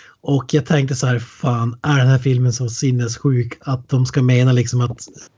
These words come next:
precis som i Planet of the Apes så slutar det med att ankorna har tagit över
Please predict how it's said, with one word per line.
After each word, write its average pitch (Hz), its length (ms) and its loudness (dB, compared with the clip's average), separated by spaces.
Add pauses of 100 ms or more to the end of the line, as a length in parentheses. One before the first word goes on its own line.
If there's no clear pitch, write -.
precis 131 300 -2
som 131 100 2
i 117 40 2
Planet 127 260 0
of 123 120 0
the 127 240 4
Apes 117 140 -4
så 120 80 -6
slutar 123 460 -2
det 120 60 2
med 113 160 0
att 110 140 -6 (520)
ankorna 123 520 0
har 113 80 0
tagit 117 300 -4
över 117 480 -2